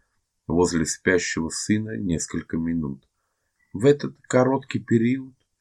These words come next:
время для Павла остановилось. Он слышал, как неестественно громко тикают часы,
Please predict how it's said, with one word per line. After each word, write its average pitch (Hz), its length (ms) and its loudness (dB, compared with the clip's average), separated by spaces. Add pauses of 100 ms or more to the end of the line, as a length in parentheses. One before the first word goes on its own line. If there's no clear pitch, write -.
(340)
время 101 540 2 (120)
для 85 160 0
Павла 76 540 0
остановилось. 73 880 -6 (420)
Он 147 180 -2
слышал, 147 560 -2
как - 260 -4
неестественно 113 1000 -2
громко 123 480 2
тикают 117 560 -2
часы, - 600 -6